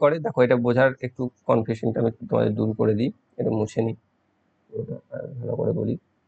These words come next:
গন্ডগোল হয়ে গেল। তো এখানে দেখো, প্রথমে যে নলটি চার ঘন্টায় ট্যাঙ্কটি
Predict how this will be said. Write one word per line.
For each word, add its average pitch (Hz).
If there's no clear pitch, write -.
গন্ডগোল 104
হয়ে 104
গেল। 110
তো 190
এখানে 196
দেখো, 196
প্রথমে 185
যে 190
নলটি 160
চার 143
ঘন্টায় 170
ট্যাঙ্কটি 147